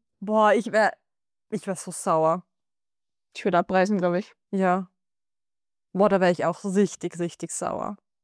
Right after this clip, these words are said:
Speaker 2: Ja.
Speaker 1: Ja. Boah.
Speaker 2: Hab ich keinen Bock drauf.
Speaker 1: Mm-mm.
Speaker 2: Nach dem Abendessen gehen die beiden zurück in ihr Zimmer.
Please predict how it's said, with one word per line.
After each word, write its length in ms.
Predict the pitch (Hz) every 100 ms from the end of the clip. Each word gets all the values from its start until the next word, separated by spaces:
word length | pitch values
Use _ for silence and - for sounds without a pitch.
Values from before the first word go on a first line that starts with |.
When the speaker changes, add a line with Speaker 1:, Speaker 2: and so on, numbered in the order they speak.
| _
Speaker 2:
Ja. 180 | 214 208 - _ _ _ _ _ 196
Speaker 1:
Ja. 340 | 202 196 180 208 _
Boah. 180 | - 175
Speaker 2:
Hab 80 | 214
ich 160 | 233
keinen 420 | - - 339 - 320
Bock 220 | 294 - _
drauf. 280 | - 262 339
Speaker 1:
Mm-mm. 420 | 220 - 202 190 180 - -
Speaker 2:
Nach 220 | 262 269
dem 180 | - 262 -
Abendessen 720 | 277 359 - 202 - 254 247
gehen 160 | 254
die 80 | 277
beiden 320 | 254 214 240
zurück 340 | 247 240 220 -
in 80 | 247
ihr 120 | 247
Zimmer. 420 | - 220 165 -